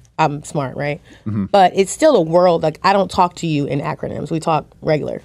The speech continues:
Speaker 2: Yeah.
Speaker 1: But, I mean, like, with anything, like walking, a baby learns to walk. You know, you learn to do it. I learned to do it. And there's levels. Like, my mentor, she's got a seven hundred fifty million dollar contract.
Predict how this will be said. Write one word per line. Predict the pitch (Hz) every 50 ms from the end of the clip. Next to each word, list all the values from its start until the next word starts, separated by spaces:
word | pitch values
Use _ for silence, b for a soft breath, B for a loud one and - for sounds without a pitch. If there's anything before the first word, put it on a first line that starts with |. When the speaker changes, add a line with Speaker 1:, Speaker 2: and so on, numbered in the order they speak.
| -
Speaker 2:
Yeah. | - 127 110 101 101 -
Speaker 1:
But, | - 247
I | 277
mean, | 277 269 277
like, | 269 277
with | 302 285 294
anything, | 320 349 330 254 185 170
like | 165 165 180
walking, | 180 190 208 233 - 170 147 -
a | -
baby | 156 151 160 165 185 175
learns | 160 170 165 165 -
to | - 165
walk. | 143 143 151 165 - - - - 202 - -
You | - 165 165
know, | 160
you | 156 160 170
learn | 170 175 165 160 165
to | 170 190
do | 170 170 165 175
it. | 180
I | - - 151
learned | 165 160 160 165
to | - 165
do | 160 160 170 170
it. | 175 180 - - -
And | 220 247
there's | 269 254 254 226
levels. | 202 202 214 190 160 156 160
Like, | 170 170 165
my | 175 175
mentor, | 180 185 180 170 202 - 196 180 170 180
she's | 180 - 190
got | 180 180 165
a | 170
seven | 160 - - 165 156 175
hundred | 180 160 156 156
fifty | 156 156 151 151 160
million | 151 151 143 139
dollar | 139 139 139
contract. | 139 - 156 147 156 160 165 - -